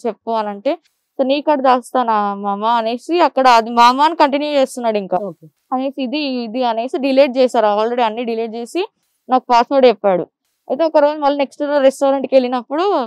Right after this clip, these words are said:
Speaker 1: password తెలుసు కదా అనేసి open చేశాను. open చేసినప్పుడు చాలావి, చాలా links, చాలా ఇట్లా నా లెక్కనే చాలా మందితో ఇట్లా మాట్లాడము, అవన్నీ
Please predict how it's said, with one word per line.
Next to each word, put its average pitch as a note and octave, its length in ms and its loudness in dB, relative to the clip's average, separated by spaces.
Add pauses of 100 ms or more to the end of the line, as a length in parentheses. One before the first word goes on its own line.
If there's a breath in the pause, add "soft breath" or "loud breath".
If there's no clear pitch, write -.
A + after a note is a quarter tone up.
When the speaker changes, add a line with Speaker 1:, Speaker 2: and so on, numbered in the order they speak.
(140)
Speaker 1:
password C#4 400 2
తెలుసు C4+ 240 0
కదా A#3+ 180 2
అనేసి B3+ 280 -8 (120)
open C#4+ 280 -2
చేశాను. G#3+ 360 0 (440)
open C#4 260 -4
చేసినప్పుడు C4+ 540 -6 (560)
చాలావి, C4+ 600 8 (180)
చాలా C4 240 6 (100)
links, B3 360 -6 (220)
చాలా A#3+ 320 4 (440 soft breath)
ఇట్లా C#4 220 6
నా B3 60 6 (100)
లెక్కనే C4+ 260 0 (100)
చాలా A#3+ 240 6
మందితో B3 300 -8
ఇట్లా B3 140 0 (120)
మాట్లాడము, A3+ 540 -2 (580)
అవన్నీ C4+ 380 0